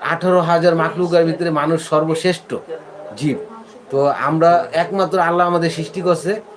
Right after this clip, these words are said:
আল্লাহর ইবাদত করার জন্য। আমি সেই রাত্রে আমি লাইভটি করব না, আমি পনেরো তারিখে করব। পনেরো তারিখ ঠিক নয়টা বাজে, আমরা বৃহস্পতিবার রাত্রে নয়টা বাজে আবার লাইভে আসবো। সেদিন তিরিশ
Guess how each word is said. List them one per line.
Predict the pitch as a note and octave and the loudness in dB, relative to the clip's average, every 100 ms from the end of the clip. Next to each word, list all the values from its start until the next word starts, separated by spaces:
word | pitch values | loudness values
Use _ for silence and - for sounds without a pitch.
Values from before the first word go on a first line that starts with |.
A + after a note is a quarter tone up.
| - - | -12 -4
আল্লাহর | D3 D3+ D3 E3 | 0 2 2 2
ইবাদত | F#3 G3 F#3+ - | 2 4 2 2
করার | E3 C3 | 0 0
জন্য। | B2+ A#2 A2 | -2 -4 -6
আমি | B2+ C#3+ - | -6 -6 -6
সেই | D3+ D#3+ | 0 0
রাত্রে | D#3+ F3 A3 - - - - A#2+ | 2 -2 -2 -6 -18 -20 -10 -4
আমি | C3+ C3 | -2 0
লাইভটি | C3 - D3 | -2 -2 0
করব | D3+ D#3 F3+ | 2 4 2
না, | E3 | 2
আমি | C#3+ G3 A3+ | 2 0 0
পনেরো | G3 G3+ G3+ | 2 4 4
তারিখে | F#3+ F3 D3 C3 | 4 2 0 -2
করব। | A#2 F2+ - - _ - | -2 -4 -14 -20 _ -10
পনেরো | D3 D#3+ | -2 2
তারিখ | E3 F3 F3+ - | 4 2 0 -2
ঠিক | G3 - D#3+ | -4 0 2
নয়টা | D#3+ E3 E3+ | 2 4 4
বাজে, | F3+ G#3 | 4 2
আমরা | E3 F3+ A#3 - - | 4 4 2 -2 -10
বৃহস্পতিবার | C#3+ - D#3+ D#3+ F3 E3 | -12 -8 -6 0 2 2
রাত্রে | D3 D3 D#3 | 0 -2 0
নয়টা | D#3 D#3+ E3 | 2 2 2
বাজে | F3 F3 | 2 2
আবার | D3+ C#3 | 0 -2
লাইভে | C#3 C#3+ D#3 | -2 0 -2
আসবো। | D3+ G3+ G#3 - _ - | 0 -2 -4 -16 _ -10
সেদিন | C#3+ C#3+ G3 A3 - _ - | -4 0 0 0 -14 _ -4
তিরিশ | G3 | -2